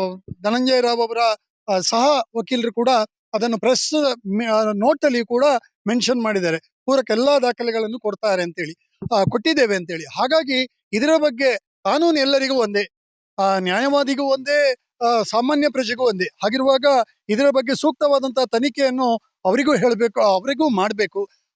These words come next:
ಮತ್ತು ಈ ಷಡ್ಯಂತರದ ಭಾಗವಾಗಿ ಧನಂಜಯ, ಧನಂಜಯ ಸುಪ್ರೀಂ ಕೋರ್ಟ್ ವಕೀಲರು ಕೂಡ ಇದ್ದಾರೆ ಅಂತ ಹೇಳುವಂತ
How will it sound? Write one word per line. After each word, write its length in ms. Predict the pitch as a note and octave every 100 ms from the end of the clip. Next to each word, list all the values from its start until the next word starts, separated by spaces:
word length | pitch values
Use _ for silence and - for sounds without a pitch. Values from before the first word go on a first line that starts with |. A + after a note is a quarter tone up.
| _ _
ಮತ್ತು 340 | F#3+ C4+ _ E4+
ಈ 200 | C#4 D4+
ಷಡ್ಯಂತರದ 680 | - B3 A3+ E4+ D#4+ D#4+ D4+
ಭಾಗವಾಗಿ 760 | D4 G3 B3 D4 D4 C#4+ D4
ಧನಂಜಯ, 600 | G#3+ G3 C#4+ D4+ D4+ D4+ C#4 _ _ -
ಧನಂಜಯ 400 | G3 D4+ D4+ D4+ C4+
ಸುಪ್ರೀಂ 300 | A3+ D4+ C#4+
ಕೋರ್ಟ್ 200 | C4+ B3
ವಕೀಲರು 420 | A3+ A3 E4 D#4
ಕೂಡ 160 | C#4+ C4+
ಇದ್ದಾರೆ 400 | A#3+ G#3+ D4+ C#4+
ಅಂತ 160 | B3+
ಹೇಳುವಂತ 360 | C4+ C4 B3+ A#3